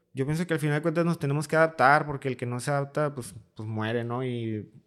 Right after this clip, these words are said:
podemos hacer mucho, podemos utilizar mucho para hacer todo y todo tiene una relación a fin de cuentas. O sea,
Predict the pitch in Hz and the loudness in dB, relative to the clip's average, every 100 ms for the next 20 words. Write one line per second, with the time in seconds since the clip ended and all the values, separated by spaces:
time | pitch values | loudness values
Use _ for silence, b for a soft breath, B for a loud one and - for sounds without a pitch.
0 | _ - 123 123 135 143 139 139 143 143 | _ 0 2 2 -2 -2 -4 -2 -4 -2
1 | 147 143 127 120 - b b b b b | -2 0 -2 -4 -8 b b b b b
2 | 139 131 151 165 156 135 143 156 156 160 | 2 2 2 0 2 4 4 2 0 2
3 | 165 156 135 135 127 120 139 - 147 160 | 4 4 2 4 2 2 -2 2 4 4
4 | 143 139 139 147 151 156 156 151 156 156 | 2 2 2 2 0 0 0 0 0 0
5 | 143 135 117 135 151 151 147 147 147 143 | 0 -2 -2 -4 -4 -4 -6 -4 -6 -6
6 | 139 127 131 120 - | -8 -8 -4 -4 -4